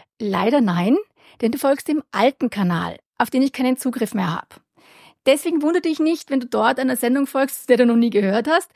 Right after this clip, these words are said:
Das war eben mein alter Kanal, der jetzt aber für eine ganz andere Sendung verwendet wird. Also, bitte unbedingt diesem, meinem neuen Kanal folgen.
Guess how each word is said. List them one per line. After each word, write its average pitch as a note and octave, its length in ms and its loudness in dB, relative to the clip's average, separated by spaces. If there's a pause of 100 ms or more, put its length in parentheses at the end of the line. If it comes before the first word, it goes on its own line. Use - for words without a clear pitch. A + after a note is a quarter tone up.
(240)
Das B3+ 160 -2
war C4+ 80 0
eben C#4 160 2
mein A#3+ 200 0 (100)
alter A3+ 280 -2
Kanal, C4 460 2
der A#3+ 160 -2
jetzt B3 240 -2
aber C4 100 -2
für C4 120 -6
eine A#3 120 -2
ganz C#4 380 0
andere A#3+ 340 0
Sendung A3+ 320 -2
verwendet G3+ 480 -4
wird. - 160 -16 (480)
Also, A#3+ 420 2 (260)
bitte D4 320 -4
unbedingt E4+ 520 0 (180)
diesem, C#4+ 400 0
meinem A#3 380 2
neuen G#3 380 4
Kanal F3 340 -4
folgen. - 400 -12